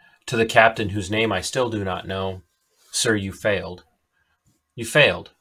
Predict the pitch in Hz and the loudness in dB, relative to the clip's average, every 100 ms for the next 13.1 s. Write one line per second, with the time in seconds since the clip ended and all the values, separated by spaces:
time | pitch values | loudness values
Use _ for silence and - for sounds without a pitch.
0 | _ _ _ _ _ _ _ _ _ _ | _ _ _ _ _ _ _ _ _ _
1 | _ - 107 101 113 117 113 104 107 110 | _ -6 0 2 2 0 0 -2 -4 -4
2 | - 107 98 95 95 98 107 107 113 - | -4 -4 -4 -6 -8 -8 -6 -4 -4 -4
3 | 123 117 113 107 107 104 90 87 87 87 | -6 -6 -4 -4 -4 -6 -8 -12 -14 -18
4 | _ _ _ _ _ _ _ _ - 101 | _ _ _ _ _ _ _ _ -10 -4
5 | 104 113 117 107 101 95 101 92 90 - | 0 0 0 -2 -2 -6 -6 -6 -8 -6
6 | 95 90 87 104 101 - - - _ _ | -8 -6 -8 -4 -4 -4 -10 -20 _ _
7 | - 98 92 87 80 - 95 90 90 87 | -10 -8 -8 -10 -14 -12 -10 -8 -6 -6
8 | 80 - 87 98 95 95 117 110 104 101 | -8 -12 -10 -8 -6 -6 -2 -2 -2 -6
9 | 98 95 - - _ _ _ _ 101 87 | -8 -8 -10 -14 _ _ _ _ -6 -6
10 | 90 85 - - 95 - _ _ _ _ | -6 -8 -8 -18 -20 -20 _ _ _ _
11 | _ _ _ _ _ _ _ _ _ _ | _ _ _ _ _ _ _ _ _ _
12 | - 113 104 117 104 92 85 92 90 - | -8 -4 -2 -4 -6 -6 -10 -12 -14 -20
13 | - | -20